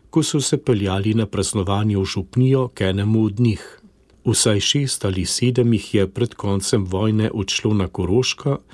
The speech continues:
in so bili pozneje vrnjeni. V seznamu žrtev druge svetovne vojne in povojnih pobojev je kot datum njihove smrti vpisan junij tisoč devetsto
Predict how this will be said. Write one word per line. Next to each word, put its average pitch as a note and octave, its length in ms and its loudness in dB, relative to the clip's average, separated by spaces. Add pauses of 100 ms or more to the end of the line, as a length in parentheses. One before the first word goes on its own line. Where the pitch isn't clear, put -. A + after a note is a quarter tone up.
(340)
in C3 120 4
so - 180 2
bili B2 300 0
pozneje G#2 560 0
vrnjeni. G2 680 -2 (440)
V B2 100 2
seznamu A2 560 2
žrtev A#2 440 0
druge G#2+ 300 0
svetovne G2+ 540 -2
vojne G2 500 0 (140)
in G#2+ 100 0
povojnih F#2+ 640 0
pobojev F2+ 640 0 (540)
je G#2 120 0
kot G2 220 0
datum G#2 440 0
njihove F#2+ 400 -2
smrti A#2 500 0
vpisan G#2+ 640 0 (100)
junij B2 460 2
tisoč - 440 -2
devetsto G2 580 -2